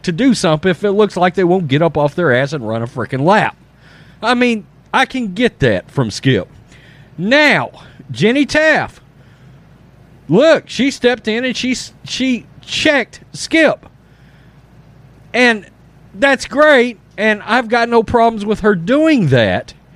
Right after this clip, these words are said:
uh, at least giving her opinion. But again, Skip came right out and said, "Look, that's my own personal preference." It's his personal preference. Do I think it's pertinent for, um,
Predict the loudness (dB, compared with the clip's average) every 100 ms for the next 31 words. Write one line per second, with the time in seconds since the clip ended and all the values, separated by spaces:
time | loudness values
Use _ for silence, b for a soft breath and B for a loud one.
0 | b b b b b 0 2 2 2 0
1 | 2 2 0 -2 -2 -2 0 0 2 0
2 | -2 -2 -4 -6 -16 b b b b b
3 | -4 0 0 0 2 4 2 0 -4 -16
4 | -16 -2 0 0 0 -4 -2 0 2 2
5 | 2 -2 -2 0 2 0 2 2 0 -2
6 | -2 -2 -2 -2 0 2 4 2 -2 -4
7 | 0 0 -2 -6 -2 -2 0 2 2 0
8 | -4 -6 -18 b b b -4 -2 0 -2
9 | -2 -2 -2 -4 -4 0 0 0 -6 -8
10 | -18 B B -2 2 2 2 -2 -6 -6
11 | -8 -2 0 0 0 -2 -2 0 2 0
12 | -2 2 4 4 0